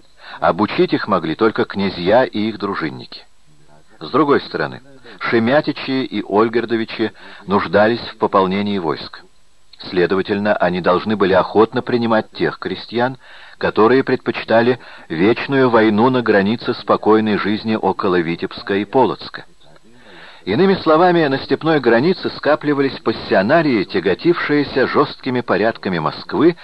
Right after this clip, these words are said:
и бесправием Польши. Для того, чтобы адаптироваться в новых условиях и обзавестись семьями, которые возникали при браках с местными женщинами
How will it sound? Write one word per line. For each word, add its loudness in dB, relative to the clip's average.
и 0
бесправием -4
Польши. -8
Для 0
того, 6
чтобы 2
адаптироваться 0
в -6
новых -2
условиях -2
и -2
обзавестись -2
семьями, -2
которые 0
возникали 0
при -6
браках -2
с -14
местными -6
женщинами -6